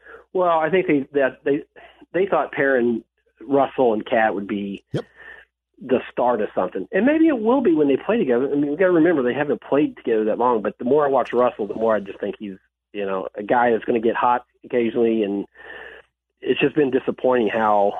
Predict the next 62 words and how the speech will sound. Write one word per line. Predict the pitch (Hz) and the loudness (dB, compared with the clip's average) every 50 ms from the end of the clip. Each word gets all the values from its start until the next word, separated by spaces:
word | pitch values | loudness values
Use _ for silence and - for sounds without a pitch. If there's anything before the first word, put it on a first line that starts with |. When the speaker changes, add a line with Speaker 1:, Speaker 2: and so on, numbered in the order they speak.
| - - _ _ _ _ _ _ _ _ _ | -10 -16 _ _ _ _ _ _ _ _ _
Speaker 1:
he's | - - 123 113 - - | -6 -4 -4 -4 -4 -4
played | - 127 110 104 98 | -2 0 0 0 -2
at | 92 - | -2 -4
times. | - 110 101 101 95 92 95 | -2 -2 0 0 -2 -2 0
I | |
mean, | 113 113 | 2 2
what | 120 131 117 | 2 2 2
was | 107 | 0
he? | 110 104 101 98 - - - _ _ _ _ - - - - - - - - - - _ | -2 -4 -4 -6 -8 -12 -14 _ _ _ _ -20 -20 -20 -20 -20 -20 -20 -20 -20 -20 _
He | - - 110 | -8 -6 -2
couldn't | - 127 98 | -2 -2 0
make | 101 98 82 | -2 -2 -4
a | - | -2
shot | - 113 104 82 98 | -2 -2 0 0 2
last | 104 101 98 - | 2 0 0 0
night, | 107 101 101 101 | -2 -2 -2 0
and | 104 107 | 0 0
there's | 110 104 - | 0 -2 -2
been | - 117 110 110 | -2 -2 0 0
other | 120 117 98 | 0 0 -2
times | - - 104 101 101 92 | -2 -4 -4 -4 -2 -2
where | 104 101 | -2 -2
in | 98 | -2
the | 95 98 | 0 0
Speaker 2:
Well, | 120 131 | 0 0
Speaker 1:
fourth | 104 101 92 | -2 -4 -6
he | - 104 | -6 -6
just | 95 98 - | -6 -6 -6
kinda | - 104 104 98 | -6 -4 -4 -4
disappears | 95 104 98 - 104 - - 110 101 101 98 | -2 -4 -4 -4 -6 -6 -4 -4 -2 -2 0
Speaker 2:
the | - | 0
Speaker 1:
too. | 120 - | 0 2
Speaker 2:
first | 214 254 247 - | 2 0 2 2
half | 190 196 240 262 | 2 2 2 2
he | 269 220 180 | 2 2 2
was | 160 139 117 | 2 2 2
great, | - 180 202 226 214 - _ _ _ | 2 2 2 2 0 -2 _ _ _
fifteen | - 180 180 - - 196 185 175 | -2 -2 -2 0 0 -2 0 0
points. | 135 170 208 214 196 143 - - - _ | 2 2 2 2 2 0 -2 -4 -6 _
He | - 170 | -2 0
had | 180 175 135 | 0 0 0
four | - 202 214 233 - | 2 2 2 2 2
points | - 214 214 214 202 - | 2 0 0 0 0 0
in | 202 170 | 0 2
the | 180 | 2
entire | 180 156 - 180 185 190 190 190 170 - _ - | 2 2 2 2 2 2 2 0 -2 -4 _ -6
second | - 185 185 190 180 | -4 -2 0 0 2
half | 202 220 - - | 2 2 2 2
last | 165 135 120 - | 0 0 0 -2
night. | 120 95 82 - _ _ _ _ _ _ _ _ _ _ | -4 -4 -6 -8 _ _ _ _ _ _ _ _ _ _
Speaker 1:
Yeah, | - 156 175 156 98 - - - | 0 0 0 0 -2 -6 -6 -2
and | 143 135 127 123 | 0 0 0 0
it's, | 117 - - - - | -2 -4 -6 -8 -6
he | 131 120 117 | -4 -4 -2
just, | 110 117 113 - - _ _ _ | -2 -2 -4 -6 -8 _ _ _
you | - 139 120 | -4 -2 0
know, | 104 95 92 92 - - _ _ _ _ _ _ _ _ _ _ - _ - - _ _ _ | 0 0 -2 -2 -6 -10 _ _ _ _ _ _ _ _ _ _ -20 _ -20 -20 _ _ _
and | - 139 143 | -2 2 2
maybe | 160 170 170 170 156 | 2 2 4 4 2
it's | 147 - - | 2 0 -2
because | - 131 - 151 139 123 117 | -4 -2 0 0 0 0 0
of, | 127 117 | -2 -2